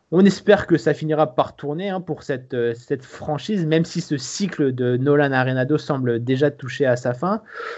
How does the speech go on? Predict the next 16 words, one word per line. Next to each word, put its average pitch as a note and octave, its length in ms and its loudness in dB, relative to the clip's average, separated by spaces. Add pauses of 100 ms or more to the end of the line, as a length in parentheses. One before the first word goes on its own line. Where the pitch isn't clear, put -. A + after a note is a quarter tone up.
(100)
Je C#3+ 160 6
pense G#3 240 6
que F3+ 100 4
c'est E3 160 2
l'occasion F3+ 640 4
enfin G3+ 320 0
de C#3+ 200 0
bien E3 200 0
tout F#3 160 -6
reconstruire E3 600 0
comme C#3+ 180 2
il B2+ 120 -4
faut F3+ 340 2
et B2 260 4
enfin, D#3+ 640 0
euh, G#2+ 280 0